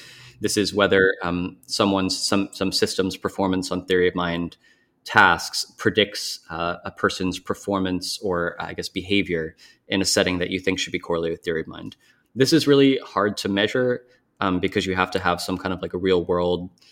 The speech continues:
measurement that you think should covary with theory of mind. But, um, some of the, some of the studies that look at this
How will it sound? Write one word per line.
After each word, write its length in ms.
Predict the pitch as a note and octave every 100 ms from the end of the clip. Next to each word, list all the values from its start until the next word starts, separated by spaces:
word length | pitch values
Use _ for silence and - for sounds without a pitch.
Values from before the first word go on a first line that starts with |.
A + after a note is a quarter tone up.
| _ _ -
measurement 600 | G2+ F#2+ G2 F#2 F2+ -
that 180 | F#2 F2+
you 80 | F2+
think 260 | G2+ F#2
should 200 | - G#2
covary 400 | - G2+ G2 G2
with 120 | G2+ -
theory 160 | A2
of 60 | A2
mind. 320 | A2+ A#2 A#2
But, 240 | - F2 -
um, 240 | F2+ E2+ F2
some 220 | - G2+
of 60 | F#2
the, 160 | F#2 -
some 200 | - G#2
of 60 | F#2+
the 80 |
studies 300 | G2 A2+ F#2
that 100 | E2+
look 120 | - -
at 100 | -
this 240 | F2 -